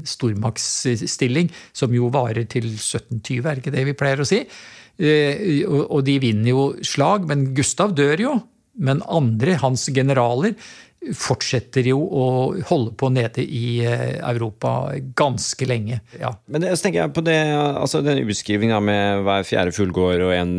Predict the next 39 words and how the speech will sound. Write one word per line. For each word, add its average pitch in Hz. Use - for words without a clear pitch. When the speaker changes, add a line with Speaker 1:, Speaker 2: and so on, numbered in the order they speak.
Speaker 2:
soldat 87
og -
så 80
videre. 92
Hvordan 117
skilte 107
det 92
seg -
fra 104
sånne 104
tidligere 95
leidangordninger 87
som 104
også 98
hadde 156
stilt 202
folk? -
Hva, 113
hva 113
var 123
nytt 107
med 196
det, 202
Speaker 1:
Nei, 190
altså, 196
Speaker 2:
liksom? 175
Speaker 1:
i, 180
i, 175
nå 160
s-, -
jeg, 170
skal 156
jeg 147
si 151
at 147
jeg 156
er 135
vel 131
ikke 143